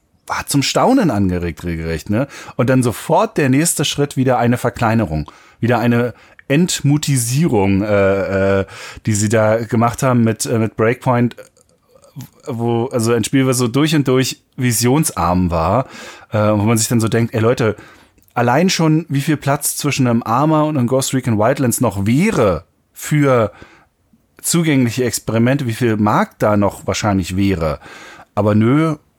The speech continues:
lieber auf Nummer sicher. Und, äh, ja, das ist ja, keine Ahnung,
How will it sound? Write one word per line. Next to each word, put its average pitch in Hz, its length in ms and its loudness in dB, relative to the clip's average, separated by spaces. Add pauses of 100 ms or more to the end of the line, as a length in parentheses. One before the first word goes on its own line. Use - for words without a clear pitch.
(140)
lieber 120 260 2
auf 107 140 -2
Nummer 104 200 2
sicher. 82 520 -4
Und, 95 400 0
äh, 92 380 0 (140)
ja, 90 260 0 (100)
das 98 180 -6
ist - 120 -2
ja, 98 340 2
keine 95 200 -4
Ahnung, 87 260 -6